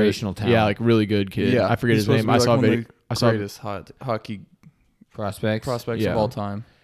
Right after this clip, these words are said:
Speaker 2: I saw a video about it today. I couldn't, I couldn't, still couldn't tell you the name of the dude, but I do know.
Speaker 3: Mm-mm. I think he's Canadian.
Speaker 2: Probably. Duh.
Speaker 1: Yeah.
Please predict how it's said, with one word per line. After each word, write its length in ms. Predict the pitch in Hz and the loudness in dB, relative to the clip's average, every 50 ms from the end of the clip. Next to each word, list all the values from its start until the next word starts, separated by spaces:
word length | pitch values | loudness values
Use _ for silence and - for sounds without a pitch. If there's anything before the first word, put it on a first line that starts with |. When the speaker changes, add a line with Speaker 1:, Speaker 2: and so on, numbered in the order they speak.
| _ - | _ -4
Speaker 2:
I 80 | 104 101 | -2 0
saw 160 | - 117 110 | 2 2 2
a 40 | 104 | 2
video 240 | 104 104 104 104 101 | 2 2 2 2 2
about 200 | 101 101 98 90 | 2 0 -2 -2
it 60 | - | -2
today. 180 | - 110 98 98 | -2 -2 -2 -2
I 40 | 101 | -2
couldn't, 280 | - 104 98 80 - - | -4 -6 -6 -6 -8 -8
I 80 | 98 95 | -10 -8
couldn't, 300 | - 90 92 - - - | -8 -8 -10 -10 -10 -10
still 200 | - - 98 98 | -8 -6 -6 -6
couldn't 220 | - 95 95 - | -6 -6 -8 -8
tell 140 | - - - | -6 -6 -6
you 60 | - | -6
the 80 | - - | -6 -6
name 220 | - 50 - - | -8 -8 -8 -8
of 60 | - - | -8 -8
the 80 | 104 | -8
dude, 220 | - - 80 76 117 | -8 -6 -6 -4 -2
but 100 | 113 101 | -2 -2
I 80 | 101 | -2
do 120 | 101 104 104 | -2 -4 -4
know. 220 | 104 104 101 101 | -4 -4 -6 -6
Speaker 3:
Mm-mm. 180 | 98 110 117 107 | -8 -10 -8 -8
I 80 | 123 | -4
think 140 | 131 147 143 | -2 0 0
he's 140 | 131 117 - | 0 0 -2
Canadian. 500 | - 120 107 107 107 101 104 104 107 110 - _ _ _ _ _ - | -2 -2 -2 -2 -2 -2 -4 -6 -6 -8 -12 _ _ _ _ _ -14
Speaker 2:
Probably. 540 | - 107 110 107 104 104 107 117 117 - _ _ - | -12 -10 -10 -8 -6 -6 -6 -6 -8 -10 _ _ -6
Duh. 280 | 110 110 110 113 113 | -4 -2 0 0 0
Speaker 1:
Yeah. 280 | 110 113 - 90 87 | 0 0 0 -2 -4